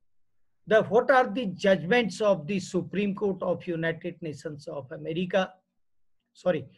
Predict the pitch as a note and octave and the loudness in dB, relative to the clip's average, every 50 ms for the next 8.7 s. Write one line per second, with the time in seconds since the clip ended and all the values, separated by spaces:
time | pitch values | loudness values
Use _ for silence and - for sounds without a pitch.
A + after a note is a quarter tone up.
0 | _ _ _ - F3+ F3 F#3 F#3 F3+ F3+ G3 F#3 F3+ - F3+ - - - F3 E3 | _ _ _ -2 0 2 4 4 4 2 0 -2 -2 -4 -10 -10 -6 -6 -6 -6
1 | E3 - - F3 E3 D3+ A#2 C#3 D3 D#3 E3+ F3+ F#3+ F#3 F3 G#3 G#3 G3+ - - | -6 -6 -6 -4 -4 -4 -4 -6 -4 -2 -2 -2 0 2 4 2 2 2 -2 -10
2 | _ _ _ _ _ _ _ _ _ _ _ _ _ _ _ _ _ _ _ _ | _ _ _ _ _ _ _ _ _ _ _ _ _ _ _ _ _ _ _ _
3 | _ _ _ _ _ _ _ _ _ _ _ _ _ - D#3 E3+ G#3 B3 C#4+ D4 | _ _ _ _ _ _ _ _ _ _ _ _ _ -2 2 4 6 6 6 6
4 | C#4+ D4 D4 C#4+ - - G#3+ G3 D#3+ F3 F#3 G3 A3+ C4+ - - - - _ _ | 6 4 2 2 2 0 -2 0 2 2 2 0 0 -4 -10 -18 -20 -20 _ _
5 | _ _ _ _ _ _ _ _ _ _ - - C#3 D3 F3 F#3+ G3 F#3 A3 G#3 | _ _ _ _ _ _ _ _ _ _ -6 -2 2 4 6 6 6 6 6 8
6 | A3 A3 A3 - A#3 B3 B3 B3 A#3+ - G#3 F3+ E3+ D3 D3 - - C#3 D3 F3+ | 8 8 8 6 2 -2 -2 -2 -4 -2 0 0 0 0 0 -2 -2 0 0 2
7 | G3+ A3 B3 B3+ - - C#4 C4 F#3 - A#3 G#3+ F#3 G3+ F#3 - - - - A3 | 6 8 8 8 8 6 2 2 2 2 -4 -4 -4 -4 -6 -10 -14 -10 -6 -2
8 | A3 G3 F#3+ F#3 F#3 F3+ G3+ G3 G3+ A3+ C4 - - - | 0 2 4 4 4 4 6 6 6 6 6 2 -4 -16